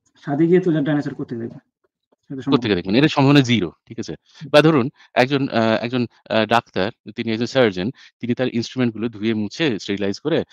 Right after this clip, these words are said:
Speaker 2: একটা স্টেরিলাইজড জায়গাতে রেখে দিলেন কালকে অপারেশন করবেন বলে। তা অপারেশন করতে গিয়ে তিনি দেখলেন সেখানে ব্যাকটে-, গুচ্ছের ব্যাকটেরিয়া জন্মে গেছে।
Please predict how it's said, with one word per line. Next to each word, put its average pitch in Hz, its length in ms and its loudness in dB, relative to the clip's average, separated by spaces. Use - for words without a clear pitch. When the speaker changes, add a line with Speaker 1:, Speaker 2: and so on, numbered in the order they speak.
Speaker 2:
একটা 101 220 -8
স্টেরিলাইজড 98 380 -4
জায়গাতে 95 340 -2
রেখে 101 180 -6
দিলেন 156 200 -2
কালকে 95 300 -4
অপারেশন 92 340 -10
করবেন 85 340 -14
বলে। 82 140 -12
তা 98 80 2
অপারেশন 107 320 -2
করতে 117 240 -10
গিয়ে 120 100 -4
তিনি 113 180 -2
দেখলেন 113 240 -6
সেখানে 117 240 -10
ব্যাকটে-, 117 400 -12
গুচ্ছের 147 420 0
ব্যাকটেরিয়া 98 420 -4
জন্মে 87 200 -10
গেছে। 82 220 -12